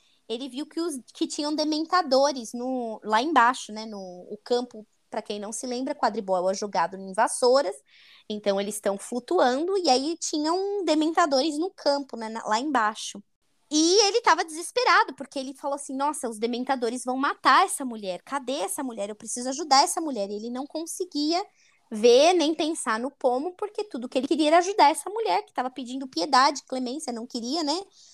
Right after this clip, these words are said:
É, tava te-, e parecia que ela tava tentando salvar o Harry, mas ao mesmo tempo tava muito claro que ela ia morrer, né, gente? De repente ele caiu e ele só acordou na ala hospitalar.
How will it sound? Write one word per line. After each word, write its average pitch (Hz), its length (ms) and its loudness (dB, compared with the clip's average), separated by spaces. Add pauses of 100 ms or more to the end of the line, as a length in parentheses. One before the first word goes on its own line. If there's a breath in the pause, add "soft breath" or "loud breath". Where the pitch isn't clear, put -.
(280 soft breath)
É, 202 420 2 (340)
tava 247 220 0
te-, - 160 -8 (140)
e 269 100 -12 (160)
parecia 302 560 0
que 240 100 -20
ela 240 140 -4
tava 240 240 -8
tentando 220 680 -10 (100)
salvar 220 500 4
o 277 40 -2
Harry, 262 440 -6
mas 466 160 -6
ao 427 80 -6
mesmo 415 240 -6
tempo 285 320 -4 (200)
tava 320 180 2
muito 294 280 -2
claro 254 240 4
que - 80 -6
ela 330 120 -2
ia 311 120 -8
morrer, 349 340 -8
né, 262 140 -10
gente? 208 360 -14 (260)
De 269 80 2
repente 339 400 0
ele 311 100 -4
caiu 339 440 2 (500)
e 311 160 -2
ele 277 420 -2
só - 320 2
acordou 277 560 0 (120)
na 277 300 -2
ala 262 140 -2
hospitalar. 294 680 -2